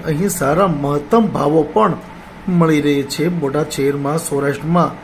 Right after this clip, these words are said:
કોટન યાર્ડમાં પ્રથમ સ્થાન ધરાવતું આજે યાર્ડમાં પચાસ હજાર મણ કપાસની આવક થઈ હતી. કપાસનો ભાવ ચૌદસો થી લઈ પંદરસો ને સિત્તેર સુધી પ્રતિ મણ દીઠ ખેડૂતોને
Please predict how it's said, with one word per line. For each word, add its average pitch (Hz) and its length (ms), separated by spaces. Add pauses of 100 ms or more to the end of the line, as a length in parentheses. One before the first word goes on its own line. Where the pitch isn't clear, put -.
(360)
કોટન 214 360
યાર્ડમાં 170 400
પ્રથમ 185 320
સ્થાન 180 320
ધરાવતું 147 500
આજે 151 260 (680)
યાર્ડમાં 233 360
પચાસ 202 300 (100)
હજાર 190 200
મણ 160 340
કપાસની 151 520
આવક 151 280
થઈ 147 220
હતી. 160 260 (160)
કપાસનો 143 500 (160)
ભાવ 151 240 (680)
ચૌદસો 254 800 (140)
થી 214 160 (140)
લઈ 214 200 (560)
પંદરસો 233 480
ને 240 80 (120)
સિત્તેર 196 340 (100)
સુધી 185 300 (100)
પ્રતિ 247 360
મણ 180 440
દીઠ 233 220 (100)
ખેડૂતોને 165 540